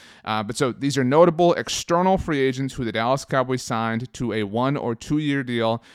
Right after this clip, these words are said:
in two thousand and twenty. So this is two years ago, um, actually right in the early days of the pandemic. You'll recall free agency happened.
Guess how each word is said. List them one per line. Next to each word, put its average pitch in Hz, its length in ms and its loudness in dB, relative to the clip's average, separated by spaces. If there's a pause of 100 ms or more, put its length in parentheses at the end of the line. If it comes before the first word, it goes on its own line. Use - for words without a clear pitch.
(160)
in 117 120 -2
two 135 240 -2
thousand 120 420 -2
and 107 180 -10
twenty. 147 360 0
So - 100 -12
this 117 180 -8
is - 140 -10
two 190 160 -2
years 165 300 6
ago, 117 360 2 (280)
um, 101 440 0
actually 139 380 -2
right 117 220 2
in 123 100 0
the 104 140 -8
early 123 220 -2
days 113 200 0
of 107 60 -6
the 104 80 -4
pandemic. 107 580 -2
You'll 98 160 -4
recall 107 440 0
free 107 200 -8
agency 104 380 -6
happened. 101 500 -4